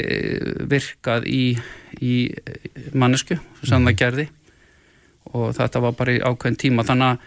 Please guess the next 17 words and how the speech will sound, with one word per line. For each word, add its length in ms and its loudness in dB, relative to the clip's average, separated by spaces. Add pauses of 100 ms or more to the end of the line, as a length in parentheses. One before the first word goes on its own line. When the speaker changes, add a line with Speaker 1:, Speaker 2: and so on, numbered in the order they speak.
(460)
Speaker 1:
það 240 0
er 60 0
svona, 320 0 (220)
þið 140 -2
veitir, 240 -2
menn 220 2
eru 140 -2
svona 260 0
aðeins 180 0
að, 240 2 (300)
að 180 -4
færa 260 0
sig 120 0
upp 100 -4
á 40 0
skaftið, 380 -2
en 220 2